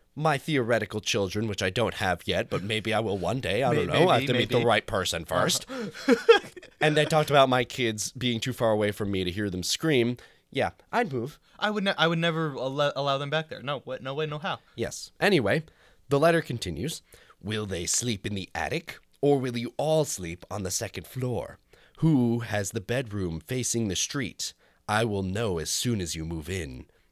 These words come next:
Speaker 1: It will help me know who is in which, it will help me to know who is in which bedroom. Then I can plan better. All the windows and doors in six five seven Boulevard allow me to watch you and track you as you move through the house.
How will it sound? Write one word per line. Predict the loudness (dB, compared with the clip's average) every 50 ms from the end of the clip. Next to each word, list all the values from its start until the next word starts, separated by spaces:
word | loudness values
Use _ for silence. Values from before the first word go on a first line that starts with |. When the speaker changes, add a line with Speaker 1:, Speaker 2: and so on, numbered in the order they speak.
| _ -8
Speaker 1:
It | -8 -6 -6
will | -6 -6
help | -6 -4 -2 -2 -2 -2
me | -4 -6 -6
know | -4 -4 -4 -2 -2 -4 -4
who | -4 -4 -2 -2 -2 -2
is | -2 -4 -4
in | -6 -6 -6
which, | -6 -6 -6 -6 -8 _ _ _ _ _ _ _ _ _ _ _ _ _ _
it | -2 0 0
will | 0 0
help | 0 0 0 2 0
me | 0 -4 -4
to | -4 -4 -4 -2
know | -2 0 0 0 0 -2 -2
who | -4 -4 -2 -2 -2
is | -4 -4 -4
in | -4 -4 -4 -4 -6 -8 -8
which | -6 -6 -6 -6 -6 -6
bedroom. | -4 -4 -4 -6 -6 -8 -10 -10 -12 -14 -18 _ _ _ _ -6
Then | -4 -4 -2 -4
I | -4 -6
can | -6 -8 -10 -10
plan | -10 -10 -8 -6 -4 -4 -4 -4 -6 -8
better. | -8 -8 -8 -8 -8 -10 -12 -12 -14 -18 _ _ _ _ _ _ _ _ _ _ _ _ _ _ _ _ _ -2
All | 0 0 0 0
the | -2
windows | -4 -4 -4 -4 -2 0 0 -2 -2
and | -4 -6 -4
doors | -4 -2 -2 0 -2 -2 -4
in | -4 -4
six | -4 -4 -4 -6 -6 -6
five | -4 -2 -2 -2 -2 -4
seven | -4 -4 -4 -4 -6 -6
Boulevard | -4 -4 -4 -4 -4 -4 -4 -4 -4 -4
allow | -6 -6 -4 -4 -2 -2 -2
me | -4 -4 -6
to | -4 -4
watch | -2 -2 0 -2 -2 -2 -4 -4
you | -4 -4 -4
and | -4 -6
track | -6 -4 -2 -2 -2 -2 -4 -6
you | -6 -6 -4 -4
as | -4 -4 -4
you | -6 -6 -6
move | -6 -6 -8 -8 -8 -10 -10
through | -10 -8 -8 -6
the | -6 -8
house. | -8 -8 -8 -8 -8 -8 -8 -8 -8 -8